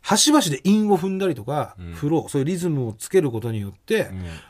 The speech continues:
Speaker 1: あ、すげえな、今のここで踏んだ、みたいなのが一個あることによって、
Speaker 2: うん。
Speaker 1: 内容がスッと入ってくるっていう。
Speaker 2: はいはいはい。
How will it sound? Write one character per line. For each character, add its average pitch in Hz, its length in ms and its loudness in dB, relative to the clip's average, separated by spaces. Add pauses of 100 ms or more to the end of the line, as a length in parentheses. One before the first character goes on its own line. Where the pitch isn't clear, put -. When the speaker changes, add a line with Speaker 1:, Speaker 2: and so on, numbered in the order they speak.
Speaker 1:
あ、 202 160 2
す - 240 -2
げ 262 120 2
え 247 40 0
な、 185 100 2
今 175 200 0
の 139 100 -2
こ 127 120 -10
こ 170 100 2
で 170 80 2
踏 165 220 -6
ん 170 100 -4
だ、 160 240 0
み 123 100 -6
た 120 100 -4
い 110 60 -2
な 107 80 -4
の 104 60 -6
が 104 140 -8
一 175 220 -8
個 131 140 -4
あ 165 60 2
る 131 100 -2
こ 120 80 -8
と 120 80 -6
に 104 80 -8
よ 98 80 -10
っ 92 40 -12
て、 214 360 0
Speaker 2:
う 101 60 -12
ん。 95 360 -10
Speaker 1:
内 330 340 6
容 277 220 6
が 240 100 2
ス - 160 0
ッ - 20 -4
と - 160 -6
入 131 80 2
っ - 20 -2
て - 140 -12
く - 80 -18
る - 40 -20
っ - 120 -20
て - 80 -20
い - 20 -20
う。 - 80 -20
Speaker 2:
は 101 160 -10
い - 40 -4
は 82 40 -6
い 78 40 -10
は 85 100 -10
い。 80 40 -12